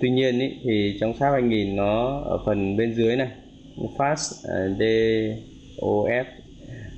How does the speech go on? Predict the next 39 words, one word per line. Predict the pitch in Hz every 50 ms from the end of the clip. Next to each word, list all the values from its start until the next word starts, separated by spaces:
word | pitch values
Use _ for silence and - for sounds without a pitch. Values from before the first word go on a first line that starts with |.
| - -
thì | 117 104 101 98 95
nó | 95 95 98 107 -
cho | - - 110
các | - 113
bạn | 117 110 - 95
lựa | 101 95 80
chọn | - - 95 80 107
nhanh | 113 120 120 120 120 120
số | 120 117
bậc | 117 113 110 113
tự | 107 78 98
do | 107 113 110 110 107 110
cho | 113
mô | 110 113 113 110
hình | 110 107 98 95
của | 90 95
mình. | 101 110 107 101 101 104 - - - - - - - - - - - - - - - - - - - - - - - - - - - - - - -
Thì | 117 113
ở | 107 101 98
đây | 98 120 127 127 127
các | 123 131
bạn | 127 120 110 107
nhìn, | 107 107 104 101 104 104 - - - - - - - - - - - - -
giả | 123 110 110 104
sử | 101 - 117 107 95
ở | 85 87 101
đây | 110 120 120 123 123 120
mô | 120 120 120 120
hình | 123 120 107 101
của | 98 92 - -
tôi | 120 120 117 117
đang | 107 110 113 110
vẽ | 110 98 101 104 110 120 120
là | 113 101
mặt | 98 95 95 92 - -
phẳng, | 92 90 78 78 - - 80 87
ờ, | 87 85 82
X | 110 123 127
Z | 127 143 143